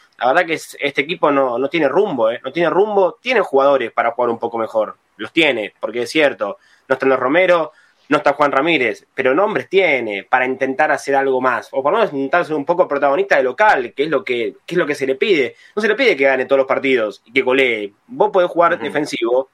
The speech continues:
Speaker 1: como jugaba Bauza, y con el perdón y el respeto de la comparación que estoy haciendo, ¿no? De comparar a Montero con Bauza, pero,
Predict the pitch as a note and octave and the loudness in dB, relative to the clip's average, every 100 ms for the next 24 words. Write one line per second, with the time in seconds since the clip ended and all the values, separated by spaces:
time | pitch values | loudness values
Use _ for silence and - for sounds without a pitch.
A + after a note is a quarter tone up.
0 | _ - A2+ A#2 B2+ D#3+ C#3 D3 C3 A2+ | _ -6 -4 0 2 4 4 4 2 -2
1 | A2+ A#2+ G#2+ G#2+ G#2 A2 A2 - A2 C3 | -2 -2 -2 -8 -4 -2 -2 -2 0 0
2 | C#3 A#2 - A2 G#2+ A2 G#2+ - C#3 A#2 | 0 -2 -8 -10 -8 -6 -6 -4 -4 -2
3 | A#2 - - _ - A#2 A2+ A#2+ A#2 A#2+ | -4 -6 -20 _ -6 -2 -2 0 0 0
4 | A2+ D#3 C3 - B2 A#2 B2 A#2 G#2+ A2+ | 0 0 0 0 0 0 -2 -2 -2 0
5 | C3 A#2+ A2 A2 - - A#2 A#2+ C#3 C3 | 0 0 -6 -12 -14 -8 -4 0 0 0
6 | A#2+ A#2 C#3 B2 A#2+ A#2+ C3 A#2 B2+ A#2+ | -4 0 0 0 0 0 0 0 -4 0
7 | B2 A#2 | 0 -2